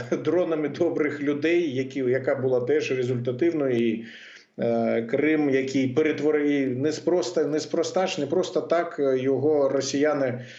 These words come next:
перекопали всі пляжі на шансі, на окопи.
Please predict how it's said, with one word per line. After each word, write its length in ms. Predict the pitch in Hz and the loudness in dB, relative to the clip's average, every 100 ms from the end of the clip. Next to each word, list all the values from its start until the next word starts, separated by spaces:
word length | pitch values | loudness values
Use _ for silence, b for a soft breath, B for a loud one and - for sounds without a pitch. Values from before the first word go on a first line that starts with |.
| B | B
перекопали 540 | 143 147 147 139 131 127 | 0 2 2 2 2 2
всі 260 | 120 143 | 0 -2
пляжі 640 | - 135 120 113 113 104 - - | 0 2 2 2 0 -2 -6 -6
на 400 | 123 120 110 110 | -2 0 0 -2
шансі, 440 | - 175 170 - | 0 0 0 -2
на 180 | 127 127 | 0 0
окопи. 640 | 123 123 180 180 156 139 | 0 2 0 2 2 0